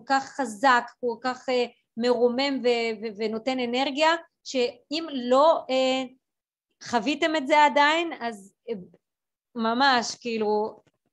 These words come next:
תדאגו שתחוו את זה. וכמובן, יש, אה, את הטרזיים, שזה חלק מהמחלקה של התוספי תזונה, אה, שזה בעצם אנזימי עיכול, שהם תומכים ב-, במק-, אה, בעיכול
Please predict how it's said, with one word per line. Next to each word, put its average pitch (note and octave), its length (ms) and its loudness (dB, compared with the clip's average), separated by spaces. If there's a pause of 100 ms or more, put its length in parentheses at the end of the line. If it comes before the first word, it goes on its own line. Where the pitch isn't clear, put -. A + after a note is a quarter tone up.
(100)
תדאגו B3+ 540 2
שתחוו C4+ 640 -2
את G#3 160 -2
זה. F#3+ 120 -2 (600)
וכמובן, D4+ 640 0 (140)
יש, D4 460 -4
אה, B3 220 2
את B3 100 -8
הטרזיים, C4+ 720 -2
שזה A#3 340 -8 (320)
חלק D4 360 0
מהמחלקה C4 720 0
של C#4 140 -6
התוספי B3 640 -2
תזונה, A#3+ 640 2 (440)
אה, A3 260 -4
שזה A3 300 -8
בעצם C4 480 -2
אנזימי A3+ 380 -2
עיכול, C#4+ 640 2
שהם A3+ 300 -6
תומכים B3+ 600 -6
ב-, A#3+ 260 4 (460)
במק-, G#3 320 -4
אה, G3+ 420 -2 (360)
בעיכול A3 1160 -4